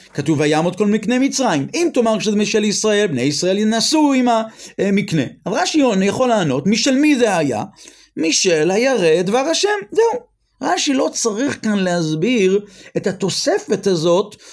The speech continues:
"מכאן היה רבי שמעון אומר, כשר שבמצרים הרוג, טוב שבנחשים רצות את מוחו". רש"י, אנחנו פשוט מחפשים להבין מאיפה היו להם בהמות, אז הנה התשובה, "מהירא דבר השם".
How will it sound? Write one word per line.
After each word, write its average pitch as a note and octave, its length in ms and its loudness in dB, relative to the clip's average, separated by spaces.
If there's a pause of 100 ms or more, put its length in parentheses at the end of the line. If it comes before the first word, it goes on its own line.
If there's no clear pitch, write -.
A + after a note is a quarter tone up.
"מכאן A3 500 -2
היה A3+ 240 0
רבי G3 200 0
שמעון A3+ 400 -2
אומר, G3+ 480 0
כשר A3+ 300 0
שבמצרים F#3 760 0
הרוג, A3+ 460 0 (360)
טוב B3 220 2
שבנחשים G#3+ 680 0
רצות F#3+ 300 0
את F3+ 120 -6
מוחו". D3 400 -2 (100)
רש"י, A#3+ 300 -2
אנחנו G3 280 -2
פשוט A3 260 -2 (460)
מחפשים G3+ 680 0 (420)
להבין F#3+ 560 2
מאיפה A3 380 2
היו A3 140 2
להם A3 220 2
בהמות, A#3 400 0
אז C4 80 0
הנה F#4 240 2
התשובה, E4 380 0 (320)
"מהירא B3 520 2
דבר G3 280 0
השם". A3+ 340 0